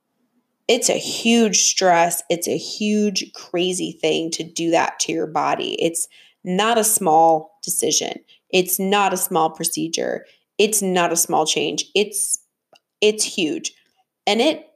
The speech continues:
I mean, it affects your hormones. My hair fell out.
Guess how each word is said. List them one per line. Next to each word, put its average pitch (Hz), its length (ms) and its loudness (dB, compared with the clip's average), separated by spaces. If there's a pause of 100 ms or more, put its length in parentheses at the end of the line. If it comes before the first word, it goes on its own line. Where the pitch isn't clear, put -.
(140)
I 190 100 0
mean, 180 160 0
it 175 80 -2
affects 165 380 -4
your 175 100 -4
hormones. 185 800 -2 (560)
My 170 80 -8
hair 175 400 2
fell 185 320 2
out. 185 640 2